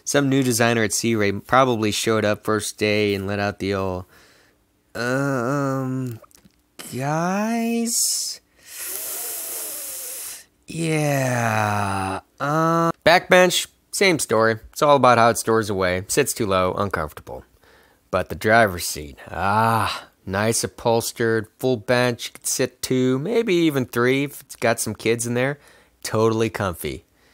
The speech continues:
<sighs> Unless you gotta drive. See, I don't think Sea Ray did any kind of driver ergonomics back in the day,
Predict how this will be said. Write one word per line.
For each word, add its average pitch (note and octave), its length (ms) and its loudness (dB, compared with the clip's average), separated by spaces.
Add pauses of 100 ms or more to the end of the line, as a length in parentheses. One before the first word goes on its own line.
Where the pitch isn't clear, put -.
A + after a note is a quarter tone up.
(540)
<sighs> - 560 -18
Unless B2 920 2
you G#2+ 80 4
gotta F#2+ 240 2
drive. D#2 560 -2 (720)
See, E3+ 200 4
I G3 80 8
don't A3+ 160 8
think E3+ 180 6
Sea C#3 220 2
Ray B2+ 160 4
did A#2 160 4
any A2+ 200 4
kind G#2 300 0
of E2+ 80 -8
driver F#2+ 560 4
ergonomics F#2 680 -2
back F#2+ 260 0
in F#2 80 -2
the F2+ 80 -4
day, F2 420 -2